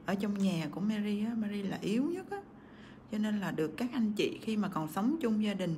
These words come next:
á, là cô được, à, anh chị em là làm việc nặng hết cho con, cô luôn á. Nhiều khi tại bây giờ chị hai của cô bị bệnh rồi, chứ hồi đó, hồi trước cách đây bốn năm năm á, đi đâu bả vẫn chở đó.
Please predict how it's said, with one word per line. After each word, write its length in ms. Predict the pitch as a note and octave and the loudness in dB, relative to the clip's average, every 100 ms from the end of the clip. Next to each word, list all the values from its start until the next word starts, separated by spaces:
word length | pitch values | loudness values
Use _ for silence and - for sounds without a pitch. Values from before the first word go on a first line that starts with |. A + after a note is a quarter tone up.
| F3 | -2
á, 80 | A3+ - - - - - - - | -4 -6 -12 -16 -16 -18 -18 -10
là 380 | F3 E3 D#3 D3+ | -6 -4 -6 -8
cô 260 | - G3 F#3+ | -4 -2 0
được, 240 | F3+ E3 | 0 -2
à, 140 | D#3 D#3 | -4 -4
anh 300 | F#3 F#3+ F#3 | -2 0 0
chị 240 | - C#3 - - | 0 0 -2 -6
em 420 | F#3 F#3+ F#3+ F#3+ G3 | -4 0 2 2 0
là 260 | - D#3+ D3+ | -4 -6 -6
làm 320 | D#3 D3+ D3+ | -4 -2 -2
việc 200 | D3+ D#3 | -2 -2
nặng 240 | E3 - E3 | -4 -4 -2
hết 240 | F#3+ C#4 - | 0 0 0
cho 100 | G#3+ G#3+ | -6 -2
con, 300 | G3+ G3 G3 | 0 2 2
cô 220 | G#3 G#3 | 2 -2
luôn 180 | G3+ G#3 | -2 -2
á. 100 | A#3 C4 - - - - - - | -4 -4 -10 -18 -20 -20 -12 -6
Nhiều 100 | F#3 | -2
khi 120 | A3 | 0
tại 160 | G#3 D#3+ | 0 -2
bây 160 | F3 F#3+ | 0 0
giờ 160 | F3+ E3 | 0 0
chị 140 | E3+ | 2
hai 300 | F#3 G#3 G#3 | 2 2 2
của 100 | G3+ G#3 | 2 2
cô 160 | F#3+ | 2
bị 100 | F#3+ | 2
bệnh 320 | E3 - - D#3+ | 0 -2 -2 -2
rồi, 280 | E3+ E3 F#3 | -2 -2 0
chứ 120 | A#3 | -2
hồi 160 | A#3 F#3+ | 0 0
đó, 340 | F3 F#3 B3+ C4 | 0 0 0 0
hồi 100 | G3 | -2
trước 260 | E3 A3+ B3 | -2 -2 0
cách 120 | B3+ | -2
đây 160 | A3+ G#3+ | 0 2
bốn 360 | G#3 G#3 A#3 F4+ | 2 4 2 4
năm 200 | C4 A3 | 4 6
năm 200 | A3 A3+ | 4 4
á, 100 | B3 | 4
đi 140 | A3+ | 4
đâu 180 | G#3 G#3 | 2 2
bả 140 | F#3 G#3+ | 2 2
vẫn 180 | G#3 | 2
chở 280 | B3 - - | 2 2 2
đó. 80 | C4 | 2